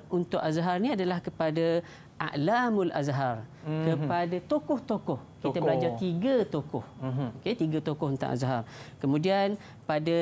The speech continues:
Speaker 1: eh, tajuk yang berikutnya dalam unit yang kedua, kita mengenali aliran sas-, aliran syair
Speaker 2: Mhm.
Speaker 1: dan, eh, manhaj mereka dalam penyusunan syair pada zaman moden.
Speaker 2: Ya.
Speaker 1: Okey, yang ni anak-anak kena ingat ya.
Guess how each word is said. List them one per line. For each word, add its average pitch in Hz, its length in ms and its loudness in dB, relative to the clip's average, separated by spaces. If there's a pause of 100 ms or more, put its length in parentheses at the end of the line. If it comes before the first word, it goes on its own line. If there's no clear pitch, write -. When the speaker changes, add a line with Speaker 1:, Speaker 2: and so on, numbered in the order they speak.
(240)
Speaker 1:
eh, 151 300 4
tajuk 202 340 0
yang 214 160 2
berikutnya 214 560 0
dalam 175 260 4
unit 165 240 2
yang 170 160 2
kedua, 233 540 2 (300)
kita 214 640 2
mengenali 190 1040 2 (120)
aliran 208 720 0
sas-, - 480 -6
aliran 226 400 4
syair 233 540 2 (120)
Speaker 2:
Mhm. 139 420 -2
Speaker 1:
dan, 190 300 2 (200)
eh, 160 240 2
manhaj 190 540 0
mereka 202 460 0 (200)
dalam 180 600 0 (100)
penyusunan 180 540 0
syair 208 360 0
pada 165 240 0
zaman 156 460 2 (400)
moden. 127 540 0
Speaker 2:
Ya. 139 340 0
Speaker 1:
Okey, 240 160 2 (260)
yang 151 140 0
ni 208 100 2
anak-anak 240 320 2
kena 226 160 0
ingat 262 200 2
ya. 330 120 2